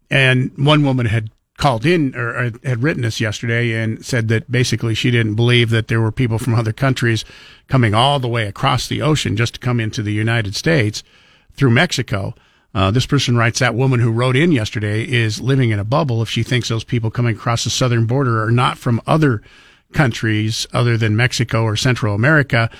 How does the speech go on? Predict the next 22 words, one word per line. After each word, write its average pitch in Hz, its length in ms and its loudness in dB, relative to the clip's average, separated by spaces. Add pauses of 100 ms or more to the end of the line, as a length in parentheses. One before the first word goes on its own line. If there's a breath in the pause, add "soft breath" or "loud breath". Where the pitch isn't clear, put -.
(260 loud breath)
They 143 160 2
have 110 260 0
proof, 156 560 0
video 147 420 0
proof, 120 400 -4
and 113 120 0
to 120 40 0
think 139 240 -2
that 113 120 -4
they 120 120 0
would 120 220 -2
lie 135 300 2
and 123 160 0
say 120 180 0
that 117 160 0
they're 120 100 0
from 117 200 0
a - 20 -2
different 113 320 -2
country 113 300 0
is 107 100 -2
ridiculous. 107 640 0